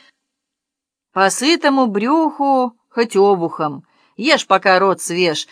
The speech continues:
а завянет, никто в него не заглянет». Отмахиваясь от рук лоточников,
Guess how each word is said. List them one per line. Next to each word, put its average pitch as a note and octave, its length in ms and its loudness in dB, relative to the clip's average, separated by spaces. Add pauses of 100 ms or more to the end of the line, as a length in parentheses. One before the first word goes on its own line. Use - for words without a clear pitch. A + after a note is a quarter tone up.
(160)
а F#3+ 140 2
завянет, F#3+ 640 0
никто A#3+ 400 -4
в F#3 60 -8
него F#3+ 240 -4
не F#3+ 140 -6
заглянет». C#3+ 640 -8 (1040)
Отмахиваясь G3 960 0
от E3+ 240 -2
рук D#3 180 -12
лоточников, G3 800 -6